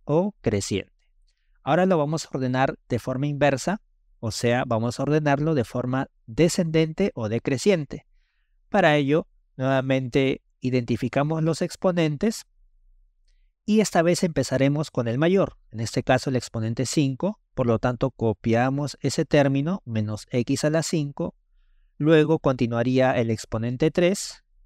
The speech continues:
entonces lo copiamos, y luego el término que tiene el exponente menor,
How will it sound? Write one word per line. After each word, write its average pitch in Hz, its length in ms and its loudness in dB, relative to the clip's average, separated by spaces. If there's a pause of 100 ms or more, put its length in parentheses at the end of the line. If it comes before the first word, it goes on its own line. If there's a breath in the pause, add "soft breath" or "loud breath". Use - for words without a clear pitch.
(680)
entonces 113 500 -4
lo 156 100 0
copiamos, 160 840 -2 (560)
y 240 80 4
luego 208 240 4
el 196 100 0
término 170 420 2
que 131 120 0
tiene 135 320 2
el 123 100 2
exponente 120 640 -2
menor, 131 360 -2